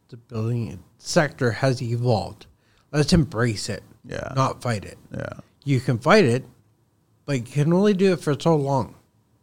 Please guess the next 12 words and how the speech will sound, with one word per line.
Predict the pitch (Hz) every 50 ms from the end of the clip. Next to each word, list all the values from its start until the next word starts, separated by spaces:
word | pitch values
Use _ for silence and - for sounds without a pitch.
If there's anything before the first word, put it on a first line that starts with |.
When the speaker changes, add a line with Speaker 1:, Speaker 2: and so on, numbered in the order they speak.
| _ _ _ _ _ _ _ _ _ _ _ _ _ _ _
Speaker 1:
before | - 127 113 - - - 123 127
you're | 123 120 127 127 127
gonna | 117 - 127 120 117 104
become | 110 110 - - 113 104 98
extinct. | - - - - - _ 107 95 76 - - _ _ _ _ _ _ _ _ _ _ _ _ _ _ _ _ _ _ _ _ _ _ _ _ _ _ - - - - - _
Speaker 2:
So | - - 160
if | 139
homeowners | 131 175 214 214 208 208 202 185 160
are | 160 151
listening | 135 135 139 127 - - 131 120 117
right | 113 110 104 104
now, | 98 98 95 87 82 82 85 95 -